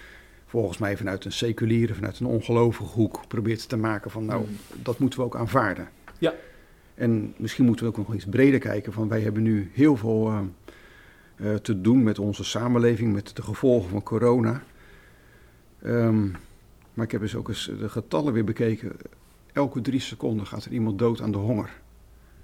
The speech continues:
Speaker 1: En dat is best wel heel schrijnend.
Speaker 2: Hmm.
Speaker 1: En daar hoor je eigenlijk normaal gesproken niet zo over.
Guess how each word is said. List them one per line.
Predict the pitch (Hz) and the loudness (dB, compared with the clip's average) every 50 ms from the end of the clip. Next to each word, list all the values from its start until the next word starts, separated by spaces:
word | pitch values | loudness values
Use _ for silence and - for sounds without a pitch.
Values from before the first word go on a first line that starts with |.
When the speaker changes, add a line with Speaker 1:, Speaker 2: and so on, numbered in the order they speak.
| - - - - - - - - - - - | -20 -20 -20 -20 -20 -20 -20 -20 -20 -20 -14
Speaker 1:
En | - 113 107 | -10 -10 -8
dat | - - - | -8 -10 -12
is | 90 - | -14 -12
best | - 95 95 - | -10 -10 -8 -6
wel | 101 | -4
heel | 104 107 107 | -4 -4 -4
schrijnend. | - - - 135 131 113 98 87 85 - - - - - - - - - - - - - - | -4 -4 -2 0 0 0 0 -2 -4 -8 -12 -12 -14 -16 -20 -20 -20 -20 -20 -20 -20 -12 -8
Speaker 2:
Hmm. | 147 127 | -6 -4
Speaker 1:
En | 120 | -2
daar | 113 117 113 | -2 -2 -2
hoor | 104 113 139 143 135 | 2 4 6 6 6
je | - | 4
eigenlijk | - 123 117 110 101 104 | 2 -2 -4 -4 -4 -2
normaal | 117 117 113 107 104 | -2 0 0 -2 -2
gesproken | 85 - - - 117 110 - 113 | -6 -8 -6 -6 -4 -2 0 0
niet | 135 143 - | 0 0 0
zo | - 117 104 | -2 -4 -4
over. | 104 101 98 98 - - - | -4 -4 -4 -6 -10 -16 -20